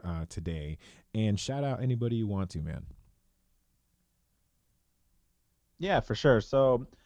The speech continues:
Speaker 2: um, you can find the band at Red Keep Official on all platforms. Uh, we, uh, just recently launched a Discord. Um, I'm super new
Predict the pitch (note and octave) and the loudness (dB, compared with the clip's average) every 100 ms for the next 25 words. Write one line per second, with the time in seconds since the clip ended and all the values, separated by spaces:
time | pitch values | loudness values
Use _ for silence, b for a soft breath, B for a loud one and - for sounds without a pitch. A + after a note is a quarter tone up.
0 | b b b C3 B2 C3 C3 C#3+ D#3+ E3+ | b b b 6 6 6 4 4 4 4
1 | D#3+ C3+ B2+ B2+ C3 A#2+ A2+ A2 A2 B2 | 2 4 4 4 4 4 4 4 2 2
2 | A#2+ - A2+ - A#2 A2+ G2 G2 G#2 G2+ | 0 4 2 4 4 4 4 4 4 4
3 | G2 - _ - - A2 A2+ A#2+ A2 - | 2 -2 _ -16 -4 -2 4 6 6 6
4 | A#2 A2 A2 A2+ - G2+ F#2+ F2+ F2+ - | 6 8 6 4 2 0 0 -4 -6 -12
5 | _ _ _ A#2 A#2+ A#2+ A2+ A2+ A#2 G2+ | _ _ _ 0 2 2 0 0 2 2
6 | G#2+ D#3 D#3 - C#3 C3+ C3+ C3+ C3 B2+ | 2 4 4 4 2 2 0 0 0 -2
7 | - A#2+ A#2+ B2 A2 A2 A#2 - C3 B2+ | -2 2 4 4 0 2 2 2 8 8
8 | D3+ - _ _ _ A#2 A2 G#2 G#2 A2+ | 8 2 _ _ _ -4 -2 -2 0 -2
9 | - - G2+ G#2 G#2 G#2+ A2 | -2 -2 0 2 4 6 4